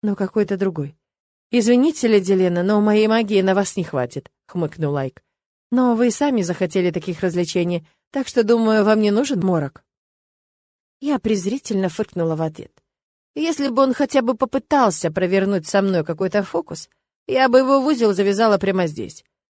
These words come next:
Мне нечего стесняться. Увидеть здесь своих знакомых почти невозможно,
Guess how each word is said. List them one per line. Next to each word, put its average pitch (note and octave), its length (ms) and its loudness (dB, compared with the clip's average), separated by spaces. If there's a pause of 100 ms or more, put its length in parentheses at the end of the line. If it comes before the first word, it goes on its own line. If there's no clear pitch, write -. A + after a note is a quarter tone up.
Мне C4 240 2
нечего C4+ 320 0
стесняться. D#3 720 -6 (120)
Увидеть A#3+ 380 -2
здесь A#3+ 240 -2
своих G#3 220 0
знакомых G#3+ 480 0
почти A3+ 300 -2
невозможно, A3 680 0